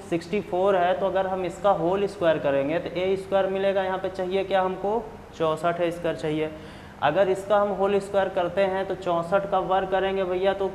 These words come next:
दिक्कत हो जाएगी, ठीक है? आपको समझ में आ रहा होगा, बहुत लोग लगा भी लिए होंगे, इसको देखते ही समझ में आ गया होगा। बहुत टफ नहीं है, simple है। तो हम लोग थोड़ा सा दिमाग लगाए कि अगर इसका square करेंगे तभी हमको ए स्क्वायर मिलेगा,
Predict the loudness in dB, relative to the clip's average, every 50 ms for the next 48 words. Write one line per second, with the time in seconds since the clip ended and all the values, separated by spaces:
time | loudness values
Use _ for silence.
0 | -4 -4 -4 -4 -2 0 0 0 0 0 0 2 2 2 2 2 0 -2 -2 -2
1 | -2 0 0 0 2 2 0 0 -2 -2 -4 -2 -2 -2 -2 0 0 2 2 4
2 | 4 4 2 2 2 2 2 2 0 2 0 0 0 0 0 2 2 4 4 6
3 | 8 6 6 6 4 0 0 0 0 2 2 2 2 2 2 2 0 0 -2 -2
4 | -2 0 0 0 0 -2 0 0 0 0 0 0 0 0 0 0 2 2 2 2
5 | 4 4 4 4 4 2 0 0 -2 -6 -12 -14 -4 2 4 4 4 4 4 6
6 | 6 6 6 4 0 0 0 0 0 0 0 0 0 -2 0 2 4 4 4 4
7 | 4 2 0 -4 -10 -14 -14 -8 0 2 2 4 4 4 4 4 4 2 2 2
8 | 0 0 2 2 2 2 2 0 -2 -2 -2 0 0 2 2 2 0 0 2 2
9 | 2 4 4 4 2 2 0 0 -4 -8 -12 -14 -14 -8 -4 -4 -2 2 2 2
10 | 4 6 4 4 2 0 -4 -6 -4 0 2 4 4 4 2 0 -2 0 2 4
11 | 4 4 4 2 0 0 0 0 0 0 2 2 2 4 4 2 2 2 0 0
12 | 0 0 2 2 2 0 0 0 0 0 0 0 0 0 0 0 2 2 2 0